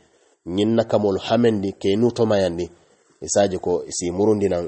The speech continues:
isi wumari jola. Ak-, eh, rawa al-Bukhari, al-Imam al-Bukhari fi la roke,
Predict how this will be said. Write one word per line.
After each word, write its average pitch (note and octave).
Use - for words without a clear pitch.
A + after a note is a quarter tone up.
isi D#2+
wumari E2
jola. D#2+
Ak-, -
eh, B2+
rawa D3+
al-Bukhari, C3+
al-Imam B2+
al-Bukhari B2
fi A#2+
la A#2
roke, A#2